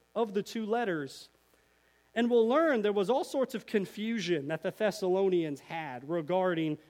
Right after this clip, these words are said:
Jesus' coming. But Paul doesn't get to those yet. Paul, Paul isn't concerned about that right away. He actually is,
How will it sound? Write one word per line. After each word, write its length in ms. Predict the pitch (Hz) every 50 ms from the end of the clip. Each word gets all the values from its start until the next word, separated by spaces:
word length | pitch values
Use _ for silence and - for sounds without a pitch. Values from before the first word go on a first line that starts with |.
| _ -
Jesus' 800 | 160 175 190 196 185 175 190 175 - - 175 160 147 - - _ _
coming. 480 | - - 202 185 170 147 131 101 85 80 - _ _ _ _ _
But 280 | - 233 - - - - _ _ _ -
Paul 180 | - 302 349 370
doesn't 380 | 339 269 214 226 208 185 165
get 240 | 208 254 254 - -
to 120 | - 202
those 440 | 170 156 180 160 151 139 131 127 143
yet. 520 | 147 156 143 117 98 - _ _ - - -
Paul, 200 | - 269 254 - - - - -
Paul 260 | - 226 277 311 330 302
isn't 240 | 233 214 196 190
concerned 560 | - 214 208 190 - - 220 226 226 226 208 190
about 320 | 180 170 180 180 175 -
that 180 | 190 170 156 156
right 280 | 170 185 185 180 160
away. 320 | 147 143 160 180 185 165 - - - - - -
He 100 | 196 226
actually 440 | 247 294 - - - 220 202 170 - - - - - 190 196 - -
is, 240 | 214 233 247 -